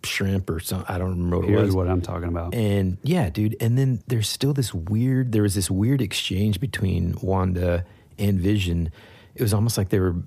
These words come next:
Speaker 1: in this, like, trance.
Speaker 2: Yeah.
Speaker 1: And then finally she's like, "Vision,
Speaker 2: That's the one.
Speaker 1: help," or whatever.
Speaker 2: Yeah.
Speaker 1: That's it.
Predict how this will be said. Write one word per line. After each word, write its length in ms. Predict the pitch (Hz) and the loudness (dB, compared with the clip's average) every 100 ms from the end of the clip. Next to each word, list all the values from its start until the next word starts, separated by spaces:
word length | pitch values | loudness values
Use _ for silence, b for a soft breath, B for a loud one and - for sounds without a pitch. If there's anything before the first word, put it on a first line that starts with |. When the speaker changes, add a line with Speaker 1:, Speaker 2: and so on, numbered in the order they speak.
| - | -4
Speaker 1:
in 140 | 104 | -2
this, 140 | 95 | 0
like, 180 | 80 73 | -2 -6
trance. 720 | - - 101 98 80 80 - | -8 -4 0 0 -2 -6 -8
Speaker 2:
Yeah. 220 | - 87 87 - | -6 -6 -8 -4
Speaker 1:
And 120 | 107 | 0
then 100 | 101 | 0
finally 380 | 85 92 95 95 | 0 -2 0 0
she's 240 | 90 92 85 | 0 -2 -2
like, 300 | 87 82 - b b b b - | -2 -4 -10 b b b b -6
"Vision, 280 | 139 113 104 | -2 0 0
Speaker 2:
That's 240 | 92 - | 0 -2
the 100 | 98 | -2
one. 260 | 92 87 - | 0 -2 -8
Speaker 1:
help," 480 | - - 113 87 - | -8 -4 -4 -6 -8
or 140 | - | -8
whatever. 220 | 78 87 104 | -6 0 0
Speaker 2:
Yeah. 140 | 90 - | 0 -4
Speaker 1:
That's 220 | 98 | -2
it. 60 | 98 | 0